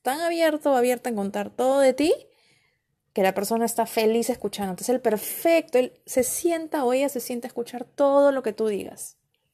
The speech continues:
Y te están tasando. En ese proceso te sientes tan atendido, tan atendida, que obviamente te involucras, te enamoras.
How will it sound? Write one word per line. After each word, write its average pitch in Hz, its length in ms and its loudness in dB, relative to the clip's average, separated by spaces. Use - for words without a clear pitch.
Y 202 100 -6
te 196 80 -4
están 202 260 -2
tasando. 180 500 -6
En 254 140 0
ese 349 160 2
proceso 285 360 0
te 247 100 2
sientes 240 340 0
tan 285 140 -4
atendido, 240 640 0
tan 214 160 -4
atendida, 247 580 -4
que 262 260 6
obviamente 240 800 0
te 233 80 0
involucras, 185 640 -2
te 196 80 -6
enamoras. - 600 -14